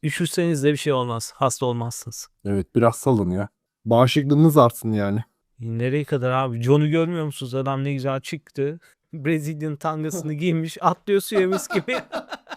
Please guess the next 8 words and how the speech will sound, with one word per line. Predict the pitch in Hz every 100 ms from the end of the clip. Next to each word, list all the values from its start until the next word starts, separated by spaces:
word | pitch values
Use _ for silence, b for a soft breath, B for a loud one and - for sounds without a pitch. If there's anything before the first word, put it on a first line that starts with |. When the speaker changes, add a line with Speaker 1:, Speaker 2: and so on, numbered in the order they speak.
| _
Speaker 1:
<laughs> | 494 _ _ _ 226 _ _ _
Speaker 2:
Harbiden | 254 220 208 202 190
ya, | 156 170
o | 170
şey | 175 208 196
neydi | 196 202
abi | 180 190 175
öyle? | 127 120